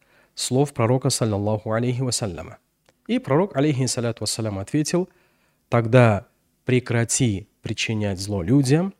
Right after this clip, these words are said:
и это станет милостью не от тебя, тебе же». Тем самым пророк, саллаллаху алейхи вассалям, даёт также и нам рекомендацию,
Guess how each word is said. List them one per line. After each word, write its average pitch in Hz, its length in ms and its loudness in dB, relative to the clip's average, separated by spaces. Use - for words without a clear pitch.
и 107 140 -2
это 139 240 0
станет 110 520 -4
милостью 131 480 0
не 110 100 0
от 107 120 -2
тебя, 165 420 2
тебе 73 320 -10
же». - 160 -14
Тем 98 100 -8
самым 127 340 0
пророк, 113 260 -2
саллаллаху 101 640 -8
алейхи 101 280 -10
вассалям, 156 520 -2
даёт 117 360 2
также 107 320 -2
и 101 60 -2
нам 104 400 0
рекомендацию, 110 920 -2